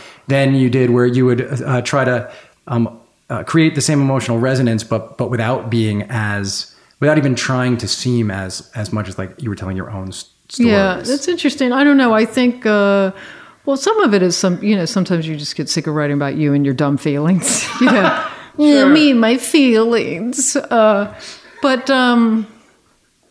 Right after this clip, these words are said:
Speaker 2: but I mean, that was, that song is, uh, yeah, right. It's, it, it's autobiographical, but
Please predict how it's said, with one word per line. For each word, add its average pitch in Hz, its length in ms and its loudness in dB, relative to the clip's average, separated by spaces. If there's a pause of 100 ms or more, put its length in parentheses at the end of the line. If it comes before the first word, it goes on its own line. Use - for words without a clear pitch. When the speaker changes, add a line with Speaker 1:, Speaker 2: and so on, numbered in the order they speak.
(120)
Speaker 2:
but 330 100 2
I 381 40 4
mean, 403 120 2
that 392 200 0
was, 311 340 2
that 320 160 0
song 330 240 2
is, 247 280 0
uh, - 60 -2
yeah, 214 380 2
right. 185 260 2
It's, 220 220 0
it, 226 180 2
it's 226 220 2
autobiographical, 202 800 2
but 160 720 -2